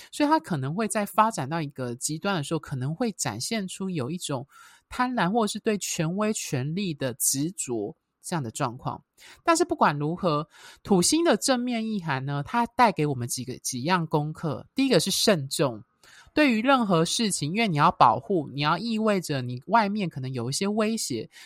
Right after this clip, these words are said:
所以你做任何事情，你要脚踏实地，要确定这是安全的，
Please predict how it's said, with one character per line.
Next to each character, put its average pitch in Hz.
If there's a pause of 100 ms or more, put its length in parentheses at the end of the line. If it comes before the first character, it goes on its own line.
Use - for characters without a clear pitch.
所 -
以 262
你 180
做 269
任 262
何 180
事 214
情， 139
你 127
要 139
脚 110
踏 156
实 -
地， 143
要 180
确 -
定 190
这 180
是 -
安 170
全 123
的， 123